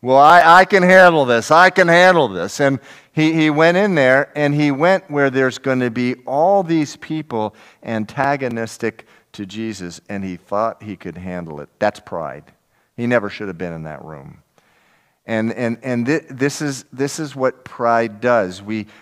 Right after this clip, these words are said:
we wind up doing things that, um, we should never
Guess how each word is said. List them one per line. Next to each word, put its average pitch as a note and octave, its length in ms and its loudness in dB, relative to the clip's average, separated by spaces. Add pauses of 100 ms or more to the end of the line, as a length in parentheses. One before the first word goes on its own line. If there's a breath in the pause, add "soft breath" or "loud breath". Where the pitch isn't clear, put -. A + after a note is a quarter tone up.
(120 loud breath)
we A#2 120 -6
wind B2 460 -2
up C3+ 240 -4
doing B2+ 460 -6
things B2 640 -8 (320 soft breath)
that, G#2 580 -2
um, F#2+ 640 -10 (600)
we A2+ 180 -8
should G2+ 260 -10
never G#2+ 580 -4